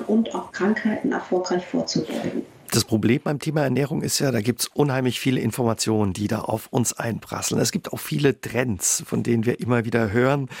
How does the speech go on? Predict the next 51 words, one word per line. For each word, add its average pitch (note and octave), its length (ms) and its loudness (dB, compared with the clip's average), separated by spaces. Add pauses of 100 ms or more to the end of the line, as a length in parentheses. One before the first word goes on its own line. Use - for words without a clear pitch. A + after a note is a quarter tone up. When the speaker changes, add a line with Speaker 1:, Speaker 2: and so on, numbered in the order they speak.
(280)
Speaker 2:
Und, B2 500 2
ähm, B2 460 0
häufig D3+ 340 0
verliert C3+ 320 0
man C3+ 120 -2
da C3 100 -2
auch - 160 -6
ein B2 100 0
bisschen B2 320 0
den G#2+ 220 0
Durchblick C3 560 2
und - 380 -2
den B2+ 240 0
Überblick. A#2+ 500 0 (240)
Was - 160 -2
würden F#3+ 160 2
Sie F#3+ 80 0
sagen, A#2+ 320 -2
was C3 140 -2
ist - 180 -2
so - 140 -2
das - 320 0
A C3+ 160 0
und C3 340 -2
O A2+ 180 2
für - 200 -4
eine A2 160 2
gesunde A2+ 380 0
Ernährung, C3+ 760 -2
auch - 260 -6
wenn B2 120 2
es A2+ 120 0
um C3 100 -4
das A#2 160 -6
Thema A2+ 240 -4
Energie A2+ 400 -8
geht? - 360 -14 (840)
Speaker 1:
Ganz C#4 460 4
wichtig, - 460 0
und G#3+ 180 0
deswegen G#3 420 0
schreibe G#3 440 4
ich B3+ 120 0
ja F#3 220 -2
auch, - 340 -2
äh, F#3 280 -2
viel, A#3 640 2
weil G#3 280 4
mich G#3+ 220 0
das - 260 0
selbst - 500 0